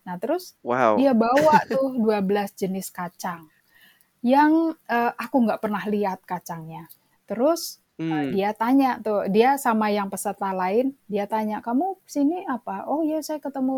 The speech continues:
Speaker 1: Wida di acara internasional apa, makanya saya ke Indonesia belajar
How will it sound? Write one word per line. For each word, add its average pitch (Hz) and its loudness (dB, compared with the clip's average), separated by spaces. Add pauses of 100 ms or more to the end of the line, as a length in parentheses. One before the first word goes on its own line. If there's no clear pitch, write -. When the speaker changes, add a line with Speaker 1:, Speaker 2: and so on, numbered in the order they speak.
Speaker 1:
Wida 254 -2
di 247 -4
acara 233 -10
internasional 226 -8
apa, 247 -6
makanya 220 -6
saya 233 -10
ke 220 -8
Indonesia 208 -8
belajar 180 -12